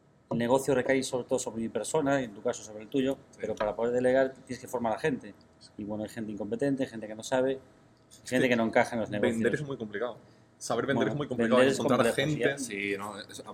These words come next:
Speaker 2: es una, yo creo que es una herramienta que se tendría que enseñar más, ¿eh?
Speaker 3: Sí.
Speaker 2: Porque, joder, eh,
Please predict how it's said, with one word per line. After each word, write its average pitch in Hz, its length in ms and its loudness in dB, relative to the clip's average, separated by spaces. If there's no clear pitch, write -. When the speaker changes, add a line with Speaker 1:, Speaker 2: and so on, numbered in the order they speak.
Speaker 2:
es 107 120 -8
una, 135 180 -2
yo 113 100 0
creo 143 120 0
que 147 60 0
es - 60 -14
una 120 80 0
herramienta 113 380 -2
que 139 40 -6
se - 40 -12
tendría 101 240 -2
que 110 60 -6
enseñar 98 360 -8
más, 90 240 -8
¿eh? 117 60 -6
Speaker 3:
Sí. - 520 -18
Speaker 2:
Porque, 101 640 0
joder, 95 220 -4
eh, 107 200 -6